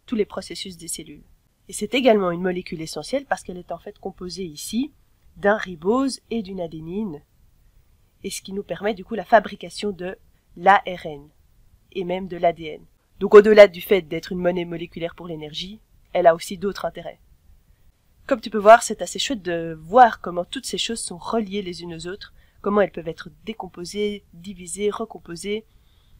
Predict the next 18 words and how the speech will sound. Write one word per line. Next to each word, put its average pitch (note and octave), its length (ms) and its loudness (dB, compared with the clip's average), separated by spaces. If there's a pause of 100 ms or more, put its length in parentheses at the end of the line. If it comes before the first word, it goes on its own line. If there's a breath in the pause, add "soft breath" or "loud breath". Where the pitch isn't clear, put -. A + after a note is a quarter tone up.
(300)
Et G3+ 60 4
en G#3+ 40 0
fait, D#4+ 220 0
on G3 60 -2
voit A3 220 6
ces - 220 -8
modèles F3+ 380 0
encore F#3+ 380 -2
et D#3+ 60 -6
encore F#3 280 -4
dans E3+ 80 -2
les E3 80 -6
systèmes F3+ 320 -8
biologiques. E3 580 -10 (720)
Les F3+ 60 -12
systèmes F#3+ 300 0
biologiques G3+ 500 0
sont G#3 280 -2